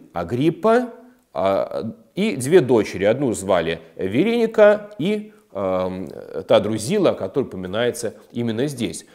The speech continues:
Друзила, она отличалась очень большой красотой, эм, была, была очень красивой. И, э, по свидетельству Иосифа Флавия, Феликс, увидя её, э, влюбился в неё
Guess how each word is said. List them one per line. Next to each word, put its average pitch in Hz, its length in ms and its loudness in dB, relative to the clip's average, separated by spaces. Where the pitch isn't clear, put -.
Друзила, 127 680 4
она 127 240 6
отличалась 143 680 2
очень 104 380 -8
большой 90 340 -6
красотой, 113 680 -2
эм, 82 400 -8
была, 95 180 2
была 104 180 2
очень 98 260 -6
красивой. 143 720 0
И, 131 460 -2
э, 120 300 8
по 147 100 2
свидетельству 135 400 0
Иосифа 113 220 -2
Флавия, 175 420 4
Феликс, 147 440 2
увидя 156 400 -4
её, 160 480 4
э, 90 200 -2
влюбился 95 680 0
в 175 60 -2
неё 185 320 4